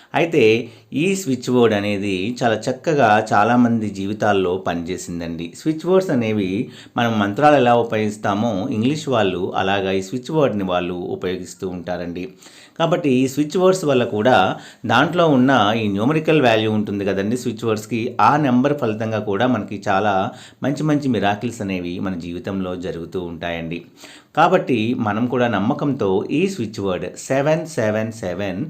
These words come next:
trigger luck now, సెవెన్ సెవెన్ సెవెన్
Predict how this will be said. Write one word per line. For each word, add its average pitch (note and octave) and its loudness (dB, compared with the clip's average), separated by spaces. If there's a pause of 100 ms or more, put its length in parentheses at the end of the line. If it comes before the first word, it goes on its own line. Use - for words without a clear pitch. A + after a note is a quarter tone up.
(320)
trigger D3 2 (140)
luck F#2+ 0 (120)
now, D#2+ -2 (560)
సెవెన్ C#3+ -2
సెవెన్ A2 0
సెవెన్ F#2 -6